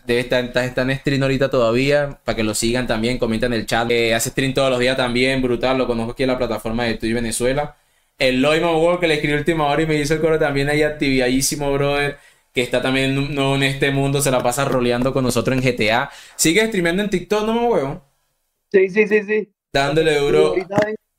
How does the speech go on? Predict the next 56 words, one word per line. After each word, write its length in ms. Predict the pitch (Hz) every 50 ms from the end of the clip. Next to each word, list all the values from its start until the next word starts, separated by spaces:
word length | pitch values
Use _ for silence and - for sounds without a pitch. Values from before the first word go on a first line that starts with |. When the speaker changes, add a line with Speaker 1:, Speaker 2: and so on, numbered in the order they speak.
| _ _ _ _
Speaker 2:
pa, 260 | 208 214 214 208 175
pa, 260 | 190 185 180 170 -
pa 200 | 175 165 156 -
Twitch 380 | - 185 202 214 214 160 _ 180
y 80 | 180
pa 200 | 151 165 147 143
las 120 | 143 143 147
otras 220 | 151 156 170 180
plataformas, 640 | 196 196 180 170 160 156 - 175 175 190 190 185
ahí 60 | 185 185
estoy 140 | 180 190
aprendiendo. 580 | 214 214 214 196 170 160 170 196 214 214 185 170
Tú 100 | 165 170
sabes 200 | 165 214 226 220
que 60 | 190 208
uno 100 | 208 226
es 60 | 240
un 60 | 233
carajo 340 | 233 240 226 226 226 247 233
rural. 520 | 233 220 185 156 151 151 147 131 120 - _ _ - -
Speaker 1:
Papi, 200 | - 139 147 156
apenas, 280 | 139 147 143 151 160 156
apenas 220 | 156 180 175 165
empiezas 300 | 160 175 170 165 190 190 175
en 120 | 156 143
Twitch, 180 | - 165 180 175
tú 80 | 165 156
sabes 160 | 165 160 160
que 40 | 160
aquí 140 | 151 147 139
tenemos 380 | 156 151 151 156 156 156 156 151
el 80 | 147
abaño 260 | 131 127 127 131 135 143
de 80 | 139
esta 160 | 127 143 139
comunidad, 420 | 139 139 131 120 113 113 117 120 110
cabrón, 300 | 110 104 104 104 101 98
tú 80 | 104
sabes 200 | - - 127 123
cómo 240 | - 127 120 120 117
es. 160 | 110 107 104 - _ - -
Speaker 2:
Gracias, 400 | - 131 139 147 143 - 147 139
hermano, 320 | 135 147 156 156 143 143
gracias. 340 | 143 151 156 156 - 151 143
Gracias 240 | 143 143 147 180 175
por 120 | 165 185 180
la 60 | 185
invitación 640 | 185 170 170 160 156 147 - - 175 180 185 185 185 180
y, 200 | 170 160 156 147
y, 340 | 147 147 151 147 143 135 131 131
y 40 | 131
a 140 | 131 131 -
todos, 300 | 160 170 190 185 170 175
un 60 | 175 -
placer 320 | 175 175 175 175 180 170
conocerlos. 760 | 175 180 175 156 147 - 175 180 180 175 175 175 165 156 -